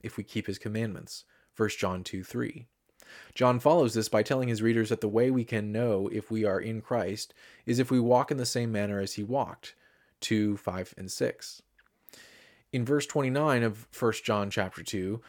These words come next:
John introduces the concept of the new birth as being born of God. He writes, "If you know that he is righteous, you may be sure that everyone who practices righteousness has been born of him." That's First John two twenty-nine. Practicing righteousness is equivalent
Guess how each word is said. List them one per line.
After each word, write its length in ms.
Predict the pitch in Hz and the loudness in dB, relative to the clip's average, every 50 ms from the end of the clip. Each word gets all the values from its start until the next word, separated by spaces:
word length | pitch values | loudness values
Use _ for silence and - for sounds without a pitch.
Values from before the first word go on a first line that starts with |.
| - _ _ _ _ _ - | -20 _ _ _ _ _ -4
John 400 | 110 117 123 127 135 139 135 131 | 0 2 4 4 4 2 0 -2
introduces 560 | 107 127 117 - 113 120 123 120 - 120 110 | -4 -6 -6 -4 -2 -2 -2 -2 -2 -4 -6
the 60 | 113 | -6
concept 420 | - - 117 113 110 - 113 104 | -4 -4 -4 -4 -4 -4 -4 -4
of 80 | 110 104 | -2 -2
the 60 | 104 | -2
new 220 | 104 107 110 110 110 | -2 -2 -2 -2 0
birth 380 | 101 110 120 113 107 107 - | 2 4 4 4 4 2 -2
as 120 | - 104 104 | -6 -8 -6
being 360 | 107 107 104 101 104 101 101 | -4 -4 -4 -4 -4 -6 -6
born 280 | 101 101 101 101 98 98 | -2 -2 -2 0 -2 -4
of 100 | 98 - | -4 -2
God. 440 | - 135 131 104 - - - - - | -2 -2 -2 -2 -4 -6 -10 -14 -10
He 120 | _ - 120 | _ -2 2
writes, 260 | 120 117 113 113 - | 4 4 4 2 0
"If 140 | 117 107 - | -4 -6 -4
you 100 | 120 113 | -4 -2
know 560 | 113 113 120 135 147 147 117 98 98 107 117 | -2 0 0 2 2 4 4 4 2 2 0
that 220 | - 113 85 - | -2 -4 -4 -4
he 160 | - 120 113 110 | -4 -2 -2 -2
is 120 | 101 98 | -2 0
righteous, 480 | 104 107 117 120 117 - 78 101 - - | 0 0 0 0 -2 -6 -10 -10 -8 -8
you 100 | 107 107 | -6 -4
may 160 | 110 107 107 | -2 -2 -2
be 140 | 104 107 98 | -2 -4 -6
sure 300 | - - - 127 120 117 | -6 -4 -2 0 2 2
that 100 | 110 - | 2 2
everyone 420 | - 110 120 135 131 123 113 101 | 0 -2 -2 0 0 -2 -2 -4
who 100 | 104 107 | -6 -6
practices 580 | - - 104 98 101 - - - - 95 95 107 | -6 -6 -6 -6 -8 -10 -12 -10 -10 -6 -4 -2
righteousness 600 | 107 127 - - - - - 90 87 - - - _ - - _ _ _ | -2 -2 -2 -6 -10 -12 -10 -10 -12 -12 -14 -16 _ -20 -20 _ _ _
has 260 | - - 107 107 107 104 | 0 2 2 2 2 2
been 200 | 104 104 104 101 | 0 -4 -4 -4
born 220 | 98 90 90 90 | -4 -6 -6 -6
of 120 | 92 90 | -8 -8
him." 340 | - 151 147 113 - - 123 - _ _ _ _ _ _ _ _ - | -6 -6 -6 -8 -10 -14 -18 -20 _ _ _ _ _ _ _ _ -14
That's 180 | - - - | -12 -12 -12
First 300 | - - 104 95 95 - - | -10 -8 -6 -6 -6 -6 -8
John 380 | - 98 92 92 92 92 95 95 _ _ _ _ | -6 -6 -6 -6 -6 -8 -10 -14 _ _ _ _
two 240 | - - 104 95 95 | -8 -6 -6 -6 -6
twenty-nine. 680 | - - - - 78 92 104 113 120 95 - - - 123 _ _ _ _ _ _ _ _ _ _ _ - - - _ _ | -8 -10 -14 -14 -12 -10 -8 -8 -8 -10 -12 -14 -18 -20 _ _ _ _ _ _ _ _ _ _ _ -20 -20 -20 _ _
Practicing 460 | - - 139 165 - 143 - 139 117 | 2 2 2 2 0 -2 -2 0 4
righteousness 540 | 107 120 127 143 - 113 - - 107 98 - | 6 6 6 6 4 -2 -4 -4 -4 -4 -4
is 120 | 104 104 | -4 -4
equivalent 560 | 104 98 - - 151 151 120 104 101 104 - | -6 0 2 4 4 4 2 0 -2 -2 -6